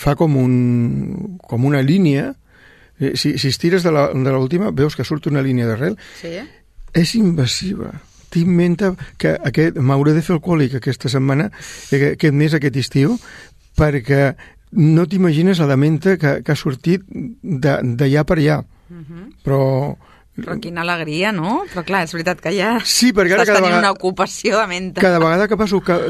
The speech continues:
Speaker 1: del pati cap al magatzem, passo la mà per allà
Speaker 2: Clar.
Speaker 1: i es desplega una ferum que, que és magnífica,
Speaker 2: Mhm.
Speaker 1: una olor de menta.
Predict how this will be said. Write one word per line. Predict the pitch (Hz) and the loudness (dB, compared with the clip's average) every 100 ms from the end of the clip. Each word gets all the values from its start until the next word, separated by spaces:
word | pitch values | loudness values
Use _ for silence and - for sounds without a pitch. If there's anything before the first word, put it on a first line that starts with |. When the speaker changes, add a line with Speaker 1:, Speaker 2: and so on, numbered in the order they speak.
| 156 | -2
Speaker 1:
del | 165 156 | 0 2
pati | 196 156 | 2 0
cap | 135 | 0
al | 135 | 0
magatzem, | 147 165 160 190 202 214 - - | 2 0 0 0 0 -4 -14 -6
passo | 160 147 165 | -2 0 2
la | |
mà | 160 151 | 2 2
per | 160 | 0
allà | 151 165 220 | 0 0 -2
Speaker 2:
Clar. | 170 170 170 165 | -8 -10 -2 2
Speaker 1:
i | |
es | 139 | 2
desplega | 135 - 156 175 | 0 -2 0 0
una | 175 | 0
ferum | 147 147 131 | 0 -2 -2
que, | 151 139 | -2 -4
que | - 123 | -4 -6
és | 127 254 | -6 -8
magnífica, | 143 135 131 139 - 135 110 | -4 -4 -4 -4 -6 -8 -10
Speaker 2:
Mhm. | - - 156 151 | -12 -16 -10 -2
Speaker 1:
una | 139 | 2
olor | 147 147 | 2 2
de | |
menta. | 131 127 117 | 0 -2 -4